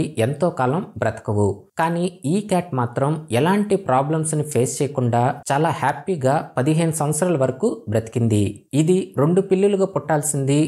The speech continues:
ఇలా ఒక పిల్లుగా పుట్టడం వల్ల ఈ క్యాట్‌ని పెంచే ఓనర్ కూడా దీనికి ఫ్రాంక్ and లూయిస్ అని రెండు పేర్లను పెట్టాడు. ఈ క్యాట్ ఇలా వింతగా పుట్టినా కూడా ఇది చాలా హ్యాపీగా,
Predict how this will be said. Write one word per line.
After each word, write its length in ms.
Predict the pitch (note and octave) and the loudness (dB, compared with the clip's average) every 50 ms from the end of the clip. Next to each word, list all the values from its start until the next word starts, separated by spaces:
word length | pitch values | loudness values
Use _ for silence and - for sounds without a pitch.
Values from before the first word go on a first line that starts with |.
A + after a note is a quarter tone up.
| D3+ - | 0 -2
ఇలా 200 | C3+ C3+ C#3+ D3+ C#3+ | -2 0 2 2 2
ఒక 200 | B2 A#2+ - - F3 | 2 0 0 -2 -2
పిల్లుగా 320 | - F#3 F3 F3 F3 E3+ | 0 0 2 2 0 0
పుట్టడం 420 | E3 - A#2 - - C3 D#3+ D3+ D3+ | 0 -2 -4 -2 -2 -2 0 0 2
వల్ల 240 | C#3 C3 B2+ B2+ B2+ C3 C#3 C#3+ C#3+ - - | 2 2 4 4 4 2 0 0 -2 0 0
ఈ 100 | D3+ D#3+ | 0 0
క్యాట్‌ని 380 | D#3 - D#3 D3+ C#3+ - A3 G#3+ | 2 0 -2 0 0 0 0 0
పెంచే 320 | G3+ G3+ E3 D#3+ D#3+ F3 C#3+ A2+ | 2 0 0 0 0 0 2 2
ఓనర్ 300 | A2+ A#2 C3+ D#3+ E3+ E3 | 4 2 2 2 0 -2
కూడా 240 | - D#3 C#3+ C3 C3+ B2+ | 0 0 0 0 0 2
దీనికి 440 | B2 C3 B2 B2+ B2 B2 C#3 C#3+ D#3 - - - - | 2 2 2 0 0 -2 0 0 0 -2 -4 -8 -6
ఫ్రాంక్ 380 | - C#3 C#3+ D#3 E3+ F3 - | -2 -2 0 0 -2 -2 -2
and 160 | F3+ E3 E3+ F3+ - - | -2 -2 -2 -2 -2 0
లూయిస్ 320 | A#2+ C#3+ D#3 D#3+ D#3 - - - | 2 2 2 2 0 -4 -8 -4
అని 220 | A#2 A#2+ C3+ D#3 E3 - - | -2 0 0 0 0 -2 0
రెండు 260 | - A#2 B2+ D3 D#3+ | 0 0 2 2 0
పేర్లను 420 | D#3 - D3 C#3+ C#3 C3+ C#3 D#3 - | 0 2 2 2 2 2 0 -2 -2
పెట్టాడు. 460 | - G#2 - - A2+ G#2 G2+ G#2+ G#2 G2+ G2+ - - _ - | -4 -4 -2 0 0 0 2 2 0 0 -2 -6 -12 _ 0
ఈ 120 | - E3+ F3+ | 2 2 2
క్యాట్ 300 | E3+ - F3+ F#3 F#3 - | 2 2 0 0 2 0
ఇలా 180 | G3 F#3+ F3 | 0 0 0
వింతగా 400 | D3 C3 C3+ C3 - F3 E3+ E3+ | 0 0 -2 0 -2 0 -2 -2
పుట్టినా 380 | E3+ - C3+ - D#3 D#3 D#3+ D#3+ | -2 -2 -4 -2 0 0 0 0
కూడా 300 | D#3 D#3 C3+ A#2+ C3 C3+ D3 C#3+ - - | 0 0 0 2 2 2 0 -2 -4 -4
ఇది 220 | B2 C3+ C3+ D3+ D3+ - D#3 - | -4 0 2 2 2 2 0 -2
చాలా 240 | - C#3+ C3+ D3+ D3 | -4 -2 0 0 -2
హ్యాపీగా, 640 | - - B2 B2+ B2+ - F3 E3 D3 C3 C3+ C3+ | -2 -2 -4 -4 -4 -2 -2 -2 0 2 2 2